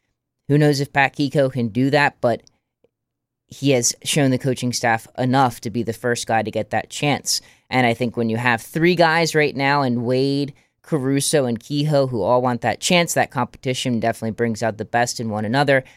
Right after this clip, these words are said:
Kehoe has made marketable improvements based on what everybody has said,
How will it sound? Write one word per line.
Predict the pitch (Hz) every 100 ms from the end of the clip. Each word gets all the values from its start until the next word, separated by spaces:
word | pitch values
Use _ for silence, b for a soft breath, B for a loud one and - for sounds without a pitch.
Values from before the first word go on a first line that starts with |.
| b b
Kehoe | - 131 120 117 110 - _ _ -
has | 117 107
made | 110 104 - _ _ _
marketable | - 120 123 127 117 110
improvements | 104 - 160 160 143 147 - - - - _ _ _ _
based | 123 117 -
on |
what | 107 104
everybody | 107 95 98 98
has | 98 92
said, | - 131 123